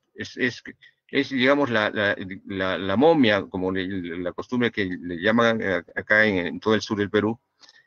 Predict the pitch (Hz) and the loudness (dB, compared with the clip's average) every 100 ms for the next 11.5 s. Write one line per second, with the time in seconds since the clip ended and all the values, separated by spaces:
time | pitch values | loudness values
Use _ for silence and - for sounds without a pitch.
0 | _ - 87 107 110 107 107 135 113 104 | _ 0 4 4 4 4 4 2 2 0
1 | 92 110 113 113 117 - _ _ _ _ | 0 0 0 -2 -6 -8 _ _ _ _
2 | 107 101 98 107 101 - - 147 143 185 | -2 0 0 -2 -2 -2 -2 -2 2 4
3 | 170 175 190 139 92 - _ _ - 127 | 4 6 6 6 4 -2 _ _ -2 0
4 | 160 170 160 170 151 127 190 - 85 - | 0 0 2 2 2 2 2 2 -2 -4
5 | _ _ _ _ _ 123 120 127 143 185 | _ _ _ _ _ -2 2 2 2 2
6 | 170 180 202 151 98 87 104 123 117 113 | 4 6 6 6 2 -2 -2 2 4 2
7 | - 113 - 175 160 139 - 165 156 - | 0 -4 0 2 2 2 0 0 0 -4
8 | 90 87 95 127 143 139 131 120 143 135 | -8 -8 -8 -6 -2 0 0 0 -2 -2
9 | 139 _ _ _ _ 135 143 120 147 135 | -2 _ _ _ _ -2 -2 2 0 2
10 | 120 120 107 107 160 123 107 113 113 131 | -2 -2 -2 0 2 2 2 0 0 2
11 | 196 190 147 160 160 | 2 2 4 4 4